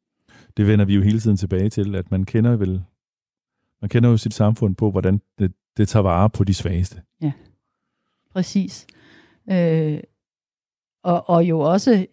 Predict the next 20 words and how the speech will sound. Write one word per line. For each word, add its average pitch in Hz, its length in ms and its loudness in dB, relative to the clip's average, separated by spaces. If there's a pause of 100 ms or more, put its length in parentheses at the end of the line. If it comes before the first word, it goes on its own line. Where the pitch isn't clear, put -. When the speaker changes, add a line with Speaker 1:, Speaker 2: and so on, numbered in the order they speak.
(120)
Speaker 2:
men, 175 260 2
men 170 180 4
jo 160 140 2
også 196 180 0
det 220 120 0
her 208 200 2
med, 180 400 0 (140)
altså, 165 260 -4
øh, 165 480 -4 (1500)
det, 185 360 -2
det 196 120 2
samfundssind, 190 800 0
som, 160 420 -2 (120)
som 170 360 -4
selvom 175 280 -2
nogen 170 340 4
vil 175 120 0
sige, 180 280 -2
at, 170 80 -2 (120)
at, 165 140 -6